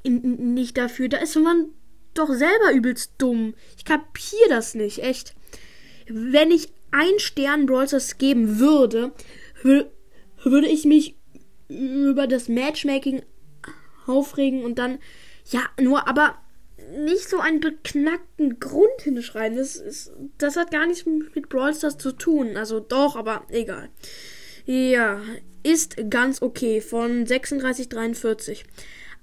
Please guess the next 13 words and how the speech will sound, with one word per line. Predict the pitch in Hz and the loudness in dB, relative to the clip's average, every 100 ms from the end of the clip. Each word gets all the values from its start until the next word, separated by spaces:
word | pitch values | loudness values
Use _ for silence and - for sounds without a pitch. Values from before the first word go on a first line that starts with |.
| - - | -10 0
Ist | 302 311 - - - | 2 2 -6 -14 -2
ganz | 262 262 | 0 0
okay, | 240 - 277 - - | -2 0 0 -2 -2
aber | 247 269 269 262 226 | 0 4 4 2 0
das | 214 247 - | 0 -2 0
Match-, | 233 247 277 311 302 - | 0 0 0 0 -2 -2
Matchmaking | 240 262 277 294 277 277 | 0 0 0 -2 0 0
ist | 269 277 226 | 0 -2 -2
wie | 214 254 | 0 2
mein | 277 262 247 247 254 247 | 2 0 0 0 0 -4
täglicher | - 247 254 262 247 240 | -4 -4 -2 -2 -2 -2
Morgenschiss. | 226 226 240 233 226 - 208 - | -2 -2 -2 -4 -4 -4 -4 -6
Daraufhin | 214 214 214 233 233 - 247 240 220 | -6 -6 -2 -2 -2 -2 -2 -2 -4